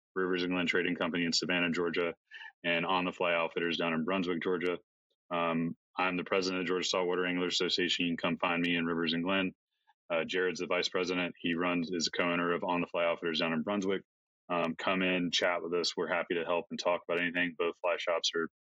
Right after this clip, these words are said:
deeply rooted in conservation efforts. Um, and then email us, uh, join us at georgia saltwater dot org. Uh, if you have any questions for me particularly, it's chad at georgia saltwater dot org or jared at georgia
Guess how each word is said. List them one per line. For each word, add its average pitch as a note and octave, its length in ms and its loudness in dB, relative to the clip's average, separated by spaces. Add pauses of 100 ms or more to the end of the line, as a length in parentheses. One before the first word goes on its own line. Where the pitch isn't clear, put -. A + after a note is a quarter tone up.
(420)
deeply G2 340 0
rooted F2 380 0
in E2+ 260 -2 (100)
conservation E2+ 600 0
efforts. - 480 0 (560)
Um, E2+ 400 0 (960)
and G#2 160 0
then G2+ 220 0 (100)
email G#2+ 340 0
us, - 300 -2
uh, F2+ 240 2
join G2 280 0
us G2 320 0
at F#2 320 0
georgia F#2+ 320 -2
saltwater F#2 460 0
dot F2 240 0
org. A2 300 -2 (440)
Uh, F2+ 40 2
if E2+ 120 -2
you F#2 120 0
have F#2 80 2
any F2+ 120 0
questions F2+ 460 0
for F#2 100 -2
me F#2 220 0
particularly, G#2 720 -2
it's F#2 140 -6
chad F#2 380 0
at F2 120 -4
georgia F#2+ 220 -2
saltwater F#2 420 0
dot F2+ 200 0
org F#2 260 0
or E2 180 -2
jared F2 400 0
at E2 220 -2
georgia D#2+ 240 -2